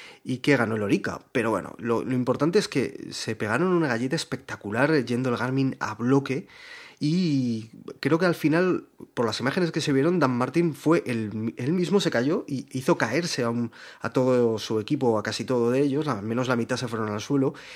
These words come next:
y el que peor parado salió, pues, fue, fue el ciclista irlandés, que además es una pena porque venía con mucha ilusión por poder correr en casa, y fíjate qué mala suerte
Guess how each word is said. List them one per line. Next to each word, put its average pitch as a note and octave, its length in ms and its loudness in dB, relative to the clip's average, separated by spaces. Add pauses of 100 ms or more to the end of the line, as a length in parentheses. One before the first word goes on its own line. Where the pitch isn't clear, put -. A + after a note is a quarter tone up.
(220)
y B2+ 280 0
el A2+ 120 0
que A2+ 160 0 (340)
peor A#2 260 0
parado A2 280 -2
salió, A2 220 -4
pues, A#2+ 160 -6
fue, G2+ 420 -4
fue A2 280 -4
el G#2+ 380 -2
ciclista A2+ 440 -6
irlandés, G#2+ 720 -2 (400)
que - 80 0
además A#2+ 260 0
es C#3+ 100 -2
una C#3+ 200 2
pena E3 180 4
porque A#2 220 -4
venía A#2+ 680 0
con A#2 140 -4
mucha B2+ 240 -2
ilusión A#2+ 320 0
por G#2 360 -6
poder A#2 420 -2
correr A#2+ 260 0
en C3 120 0
casa, C#3 340 -4 (640)
y - 80 -12
fíjate A#2 340 -6
qué C3+ 100 0
mala C3 220 2
suerte C3 680 -2